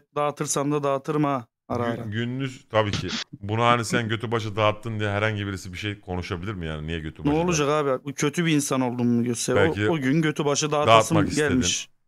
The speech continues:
Speaker 2: Dağıtırsın abi. Kimse de diyemez ki "Niye götü başı
Speaker 1: Kim
Speaker 2: dağıttın?"
Speaker 1: ne diyecek abi?
Speaker 2: Evet.
Speaker 1: Enes Batur muyuz abi?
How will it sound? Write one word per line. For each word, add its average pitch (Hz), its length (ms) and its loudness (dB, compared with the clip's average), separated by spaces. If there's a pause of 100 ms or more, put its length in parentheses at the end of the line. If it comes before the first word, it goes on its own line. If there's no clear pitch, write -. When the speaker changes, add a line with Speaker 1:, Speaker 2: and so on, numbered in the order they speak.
Speaker 2:
Dağıtırsın 92 480 -2
abi. 107 260 -4 (180)
Kimse - 300 -12
de 92 120 -6
diyemez 104 320 -4
ki 90 120 -8
"Niye 90 120 -2
götü 78 220 -8
başı 76 220 -8
Speaker 1:
Kim 147 60 0
Speaker 2:
dağıttın?" 139 140 4
Speaker 1:
ne 135 140 2
diyecek 139 280 -2
abi? 139 200 -2 (760)
Speaker 2:
Evet. 92 240 -8 (400)
Speaker 1:
Enes 123 280 -2
Batur 143 220 -4
muyuz 127 240 0
abi? 123 200 -6